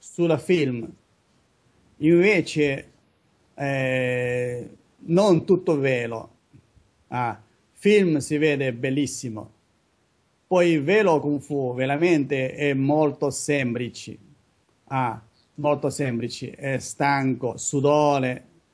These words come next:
eh, lavoro. Ah, non così tantissimo come confusione.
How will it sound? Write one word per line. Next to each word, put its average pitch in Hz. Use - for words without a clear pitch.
eh, 127
lavoro. 131
Ah, 135
non 160
così 143
tantissimo 131
come 131
confusione. 110